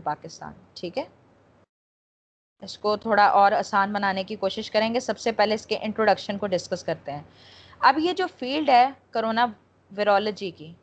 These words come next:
ये corona वायरस से related जो है, ये recent years में ही,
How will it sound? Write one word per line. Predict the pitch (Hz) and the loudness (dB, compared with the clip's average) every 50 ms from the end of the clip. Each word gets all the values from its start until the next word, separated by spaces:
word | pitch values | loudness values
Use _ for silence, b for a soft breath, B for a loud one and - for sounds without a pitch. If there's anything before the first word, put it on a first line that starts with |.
| _ _ _ _ _ _ - | _ _ _ _ _ _ -16
ये | 190 208 208 208 202 | -8 -4 -4 -4 -2
corona | - 214 208 208 208 208 220 | -4 -2 -2 0 0 0 2
वायरस | 220 220 208 202 208 220 | 4 4 4 4 2 -2
से | - - 220 | -4 -6 -8
related | 202 208 202 190 185 - 208 208 190 | -6 -4 -4 -4 -4 -4 -8 -8 -6
जो | 185 208 | -6 -2
है, | 220 190 180 208 220 b b b b b b | 2 2 2 2 0 b b b b b b
ये | 220 226 254 262 | -4 2 2 2
recent | 226 247 254 240 - - 285 285 277 - | 2 2 -2 -2 2 2 2 2 0 -4
years | - 233 233 233 254 247 240 - | -2 2 4 4 4 2 0 -6
में | 247 240 240 | -6 -4 -2
ही, | 254 254 254 262 262 | -2 -2 -2 -4 -6